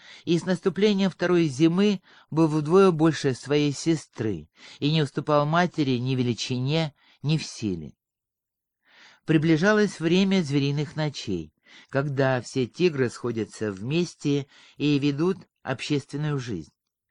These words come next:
Это самый беспокойный период в жизни тигра. Самцы ухаживают за самками, и флирт, сопровождаемый серенадами и ревом соперников, процветает под сводами дремучего леса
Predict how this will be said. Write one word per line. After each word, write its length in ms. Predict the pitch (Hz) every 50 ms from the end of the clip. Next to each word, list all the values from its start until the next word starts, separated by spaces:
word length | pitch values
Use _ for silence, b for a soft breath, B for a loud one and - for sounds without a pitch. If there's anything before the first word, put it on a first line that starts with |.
| b b b b
Это 480 | - 127 123 - 151 143 139 135 120 117 _ _ _ _
самый 520 | - - - 160 170 185 196 190 180 175
беспокойный 760 | 147 135 135 - - 131 123 - - 165 185 185 165 165 151
период 400 | - - 123 131 143 147 147 139
в 60 | 139
жизни 420 | 120 120 127 135 127 113 143 160 147
тигра. 560 | - - - 113 87 80 82 82 85 80 - _ _ _ _ _ _ _ _ _ _ b b b b b b
Самцы 540 | - - - 185 190 190 190 - - 220 226
ухаживают 720 | 208 156 131 - - 113 107 104 104 107 98 101 101 95 87
за 180 | 87 101 95 90
самками, 880 | - - 160 165 180 175 165 - - 156 151 143 139 135 135 127 120 B B B B B B B B -
и 140 | 165 190
флирт, 480 | 175 - - 175 190 220 220 208 165 - _ b b b b b b b
сопровождаемый 1080 | - - 156 - 147 151 151 156 156 147 135 143 156 151 151 147 147 143 147 143 135 127
серенадами 1000 | - - 143 143 143 139 143 156 165 170 165 147 139 131 120 120 120 120 120
и 40 | 117
ревом 360 | 117 135 139 127 120 110 104
соперников, 960 | - - 110 101 - _ 147 175 185 180 170 170 160 - - 151 151 139 - B B B B B B B -
процветает 720 | 160 165 156 - 165 160 - 185 190 190 196 190 - -
под 180 | 165 156 -
сводами 480 | - - 147 160 165 143 151 143 139 135
дремучего 600 | 123 123 127 123 123 123 113 - 123 110 110 107
леса 600 | 113 160 180 175 - - - 165 151 151 139